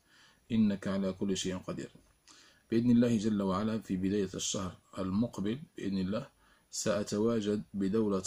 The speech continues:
قطر الحبيبة والشقيقة بإذن الله عز وجل، لعلاج بعض الحالات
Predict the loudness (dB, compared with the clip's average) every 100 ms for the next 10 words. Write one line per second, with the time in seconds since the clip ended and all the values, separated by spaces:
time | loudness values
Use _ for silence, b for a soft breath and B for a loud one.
0 | -6 -6 -4 -6 -8 -8 -8 -4 0 2
1 | 0 -2 -4 -6 -4 -2 -4 -6 b b
2 | b _ -2 0 2 0 0 -2 0 0
3 | 0 0 -2 0 0 2 0 0 -2 -4
4 | -4 -2 -2 -2 -4 -4 -6 -2 -2 0
5 | -2 -4 -6